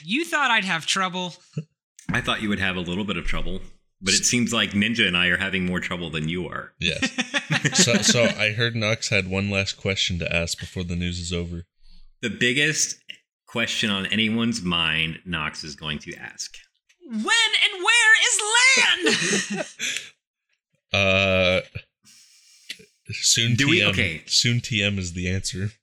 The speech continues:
Speaker 2: Let's, let's turn this into, do y'all wanna make a wager?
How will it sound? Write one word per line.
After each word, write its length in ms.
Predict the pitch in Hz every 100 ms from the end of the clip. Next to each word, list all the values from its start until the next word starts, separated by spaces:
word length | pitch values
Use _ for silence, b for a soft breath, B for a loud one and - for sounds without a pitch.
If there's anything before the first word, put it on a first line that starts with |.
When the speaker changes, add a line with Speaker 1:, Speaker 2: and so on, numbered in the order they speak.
| _ _ _ _ _ _
Speaker 2:
Let's, 680 | 104 120 151 - - - - - -
let's 400 | 117 143 - -
turn 240 | - 147 139
this 240 | 131 -
into, 680 | - 117 113 - 107 104 92
do 80 | 110
y'all 260 | 107 110 117
wanna 160 | 120
make 180 | 117 117
a 60 | 107
wager? 600 | 98 104 107 147 165